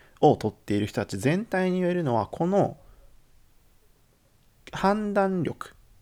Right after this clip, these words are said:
在-、自分の中の在庫を鍛えること、要は在庫を増やすことっていうのがめちゃめちゃ大事なんじゃないかな、基礎力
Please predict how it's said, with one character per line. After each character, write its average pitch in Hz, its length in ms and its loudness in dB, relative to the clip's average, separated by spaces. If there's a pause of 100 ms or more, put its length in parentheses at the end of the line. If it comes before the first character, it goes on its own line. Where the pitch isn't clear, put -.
(360)
在-、 135 280 2
自 147 140 -4
分 202 100 -6
の 196 60 -2
中 175 160 -4
の 110 160 -4
在 135 340 0
庫 175 200 -4
を 208 240 0 (800)
鍛 - 300 2
え 120 60 4
る 113 80 0
こ - 140 -10
と、 - 140 -14 (100)
要 123 80 -2
は 104 60 -2
在 131 240 -4
庫 175 140 -4
を - 40 -12 (140)
増 123 60 -2
や 117 140 -4
す - 160 -14
こ - 120 -4
と - 120 -8
っ - 20 -12
て - 220 -10
い 107 60 -2
う 110 40 -4
の 101 120 -6
が 107 100 -2
め 101 140 -6
ち - 80 -8
ゃ 135 40 -4
め 135 80 -4
ち - 60 -8
ゃ 123 40 -8
大 117 200 -2
事 110 120 -10
な 95 100 -6
ん - 100 -10
じ - 100 -14
ゃ - 40 -12
な - 60 -10
い - 40 -10
か - 140 -12
な、 - 60 -12
基 - 60 -14
礎 135 120 -4
力 - 200 -10